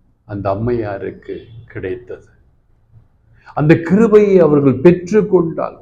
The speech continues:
"உம்முடைய வார்த்தையின்படியே எனக்கு ஆகட்டும்" என்று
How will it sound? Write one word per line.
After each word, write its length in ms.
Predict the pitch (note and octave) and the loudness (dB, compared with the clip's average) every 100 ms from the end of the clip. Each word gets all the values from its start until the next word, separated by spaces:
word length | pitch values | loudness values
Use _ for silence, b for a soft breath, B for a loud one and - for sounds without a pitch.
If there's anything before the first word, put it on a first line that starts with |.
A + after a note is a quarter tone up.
| A#2 | -2
"உம்முடைய 280 | C3 D3 D3+ | 2 4 4
வார்த்தையின்படியே 1160 | D#3+ G3+ F#3 F3+ G3 F3+ E3 D3+ D3+ D3+ D3+ | 2 -2 -2 0 2 2 0 -2 0 0 0
எனக்கு 360 | C#3 B2+ A#2+ - | -2 -4 -8 -8
ஆகட்டும்" 600 | B2 B2 A#2+ A#2+ - A2+ | -6 -6 -8 -10 -12 -12
என்று 580 | A2 G2+ A2 C3+ F#2 | -12 -14 -8 -8 -8